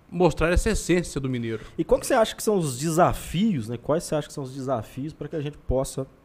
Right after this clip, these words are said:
Speaker 2: principalmente você que toma conta bastante dessa parte da cultura, em Pompéu especificamente, patrimônio histórico,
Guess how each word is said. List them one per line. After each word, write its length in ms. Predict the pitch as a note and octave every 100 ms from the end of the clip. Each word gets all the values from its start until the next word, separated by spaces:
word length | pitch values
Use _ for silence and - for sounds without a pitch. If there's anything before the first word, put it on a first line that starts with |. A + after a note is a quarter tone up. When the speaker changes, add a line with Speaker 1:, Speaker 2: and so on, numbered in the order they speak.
| _ _ _ _ - _ _ _ - - - B2 A2+
Speaker 2:
principalmente 340 | E3 F3 G3
você 340 | G#3 F3+ - D#3
que 80 | - - _ _ _
toma 260 | F3+ G3 C#3
conta 440 | - D#3 D3+ G#2 G2
bastante 420 | B2 A#2+ - C#3
dessa 220 | B2+ B2
parte 200 | - A#2
da 60 | A2
cultura, 540 | A2 F#2+ - E3+ A2+ F2+ - - - - - A2
em 40 |
Pompéu 420 | B2+ G#2 A2+ A2
especificamente, 840 | F#2+ G#2 - G#2 - F#2 A2+ B2
patrimônio 400 | - G#2+ G#2 G2+ F#2
histórico, 560 | - G#2 B2 G2 -